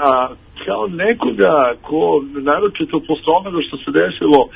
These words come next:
prošle nedelje i onih zajedničkih napada Britanaca, Amerikanaca i Francuza, iako se ne zna koliko je francuskih aviona uopšte učestvovalo, koliko je raketa ispaljeno,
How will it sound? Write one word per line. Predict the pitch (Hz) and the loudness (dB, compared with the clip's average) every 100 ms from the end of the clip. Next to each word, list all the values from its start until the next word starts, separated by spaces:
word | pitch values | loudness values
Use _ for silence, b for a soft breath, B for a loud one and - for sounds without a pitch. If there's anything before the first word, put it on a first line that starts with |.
| B B | B B
prošle | - 185 226 - 147 | -2 2 2 0 -4
nedelje | 127 123 127 113 107 104 104 113 | -2 -2 -2 0 0 2 0 0
i | 123 | 0
onih | 139 151 147 135 | 2 4 2 2
zajedničkih | 156 165 156 143 - 139 127 127 131 | 0 2 -2 -4 -4 -2 -2 -4 0
napada | 147 151 - 131 120 113 101 - - _ 113 | 2 0 0 -2 0 0 0 -6 -20 _ -12
Britanaca, | 135 143 147 160 156 143 - 143 131 127 | 0 0 2 0 0 -4 0 0 2 0
Amerikanaca | 131 127 131 131 135 139 127 120 135 120 117 | -2 0 -2 0 0 0 -2 -2 0 2 0
i | 127 120 | -4 -8
Francuza, | - 123 117 135 139 127 120 | -6 -8 -4 2 2 2 -2
iako | 120 117 - 117 | 2 0 0 -6
se | - 131 | -4 -2
ne | 143 113 | 0 0
zna | 104 | -4
koliko | - 110 110 - | -6 -4 -2 0
je | 110 | 0
francuskih | 117 113 - - - | 2 -2 -4 -20 -2
aviona | 113 110 113 110 | 0 2 2 4
uopšte | 110 110 - | 2 2 -4
učestvovalo, | 113 117 - 117 113 113 110 107 101 98 | -8 -6 -2 2 4 4 2 2 0 -4
koliko | - 120 120 120 123 | -10 -6 -6 0 4
je | 110 107 113 | 4 4 2
raketa | 113 - 135 - 120 | 0 -2 -6 -2 -6
ispaljeno, | 117 - 156 156 | -6 -4 2 2